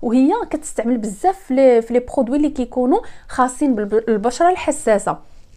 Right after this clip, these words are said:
دونك، آه، هاد الماده هادي،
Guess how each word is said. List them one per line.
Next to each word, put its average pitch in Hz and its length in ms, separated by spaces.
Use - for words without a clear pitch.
دونك، 220 340
آه، 208 200
هاد 220 200
الماده 226 420
هادي، 233 340